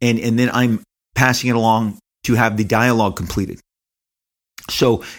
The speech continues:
in, in, in somebody like my case, or like a Frank Miller's case, uh, where he's out actually doing all the dialogue, he's just telling himself what to draw. And, and, and, and then there's other instances, like Venom's the best one, where a writer is handing off to an artist.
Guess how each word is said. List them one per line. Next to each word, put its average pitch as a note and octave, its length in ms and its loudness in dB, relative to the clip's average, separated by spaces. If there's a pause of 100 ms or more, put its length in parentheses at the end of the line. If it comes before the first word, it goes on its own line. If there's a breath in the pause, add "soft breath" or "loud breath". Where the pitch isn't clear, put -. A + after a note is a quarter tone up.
(120)
in, B2+ 300 -2
in, B2+ 140 0
in B2 180 -2
somebody C#3+ 320 2
like A#2+ 140 0
my C#3 160 2
case, B2+ 540 -2
or B2+ 120 4
like B2 140 0
a A2 40 0
Frank B2+ 220 -2
Miller's C3 320 -2
case, A#2+ 420 0 (480)
uh, A2 120 2
where A2+ 100 2
he's A2+ 160 -2
out A#2+ 260 0
actually A#2+ 280 0
doing A2+ 180 0
all B2+ 160 2
the B2 80 2
dialogue, G#2+ 420 2
he's E3 220 -2
just - 240 -2
telling B2+ 240 2
himself A#2+ 420 0 (100)
what G#2 180 0
to - 80 -8
draw. F2 280 -6 (520)
And, A#2 280 0
and, A2+ 200 0
and, A#2 260 -4
and A#2 180 0
then A2+ 120 2
there's A2+ 260 2
other A#2+ 400 2
instances, A#2+ 460 -2
like C3 180 2
Venom's A#2 300 0
the G#2+ 60 -4
best G2+ 220 -2
one, G#2+ 220 -2 (280 loud breath)
where A2+ 120 4
a A2 40 4
writer G#2+ 280 2
is G2+ 100 -4
handing G#2 260 2
off F#2 160 -4
to A2 100 -4
an B2+ 60 4
artist. - 380 -2